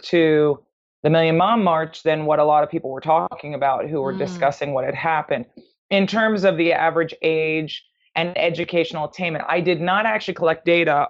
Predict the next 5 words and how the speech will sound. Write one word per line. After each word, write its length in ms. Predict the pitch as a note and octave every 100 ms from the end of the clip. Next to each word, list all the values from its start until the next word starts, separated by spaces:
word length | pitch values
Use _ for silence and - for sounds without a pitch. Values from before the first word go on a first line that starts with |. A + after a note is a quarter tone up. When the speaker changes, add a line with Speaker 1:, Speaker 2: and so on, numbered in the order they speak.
| -
Speaker 1:
on, 600 | D3+ C#3+ - D3 C#3+ C3 _ _ _ _ _ _ _ _ -
um, 300 | D3+ D3+ D3+
kids 720 | - G#3 F#3 F#3 F#3 - - _ _ _ _ _ _ _ _ _ _ _ _ _ _
and, 680 | D3+ D3+ D3+ D3+ D3+ D#3 D3+ -
uh, 400 | C#3+ C3+ C3+